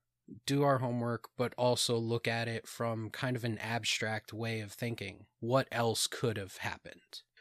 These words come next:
What could have explained these same situations that weren't related to aliens or related to government conspiracy or related to, you know, as much as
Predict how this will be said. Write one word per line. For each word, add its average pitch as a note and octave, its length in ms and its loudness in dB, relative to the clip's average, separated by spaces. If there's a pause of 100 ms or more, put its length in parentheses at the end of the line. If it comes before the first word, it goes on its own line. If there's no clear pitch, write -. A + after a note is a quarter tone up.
(120)
What C#3+ 220 6
could D#3 120 4
have C3+ 120 6
explained C3+ 580 4
these B2 140 4
same B2 280 2
situations B2+ 920 0
that A#2+ 300 0
weren't B2 340 2
related G#2+ 580 -4
to G#2+ 280 -4
aliens G#2 720 -4
or G#2+ 400 -2 (280)
related A2+ 420 0
to A2+ 80 -2
government G#2+ 360 -4
conspiracy G#2+ 640 -4
or G#2 140 -8
related G#2+ 440 -8
to, G#2 220 -6 (100)
you C3 140 0
know, A2+ 200 0 (680)
as - 240 -2
much C#3+ 220 6
as C#3+ 160 4